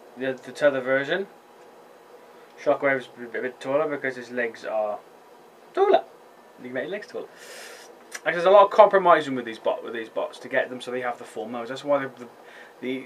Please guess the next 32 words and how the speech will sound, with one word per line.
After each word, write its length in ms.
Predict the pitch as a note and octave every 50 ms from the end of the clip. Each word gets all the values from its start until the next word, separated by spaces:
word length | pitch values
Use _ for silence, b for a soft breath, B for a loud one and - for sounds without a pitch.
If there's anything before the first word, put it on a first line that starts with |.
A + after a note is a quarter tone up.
| C3 C#3
some 180 | - - D#3 D3+
of 40 |
the 60 | C#3 B2+
bot 180 | C#3+ C#3+ C#3
modes 200 | C#3 C#3 C3+ B2+
are 40 | A#2+
a 40 | A#2+
bit 120 | B2+ B2+
shit 260 | - - - B2+ A#2+
and 80 | - -
some 180 | - - C3 C3
of 80 | B2
the 80 | B2 C3
vehicle 240 | C3 C3 C3 B2+ A#2+
modes 220 | A2 G2+ G2 -
are 40 | -
a 20 |
bit 140 | - - -
shit. 200 | - - - -
But 120 | D3+ -
in 100 | - F3+
all 180 | F#3+ G3 G3 G3
in 60 | F#3+
all, 340 | F#3 F3+ E3 E3 E3 - - -
these 200 | C#3 D3+ D3+ -
are 160 | - C#3 D3
really 440 | C3+ B2 B2+ C3+ C#3 C#3 C#3 C#3 C3+
nice. 420 | C3+ B2+ B2+ C#3 C#3+ C#3+ - - -
They're 140 | C3+ C3+
really 380 | C3 B2+ C3+ D3+ D#3 E3 E3+ E3+
nice 240 | E3+ E3+ E3+ E3+ -
figures. 540 | - C#3 D3 D#3 F3+ F3+ E3+ - - -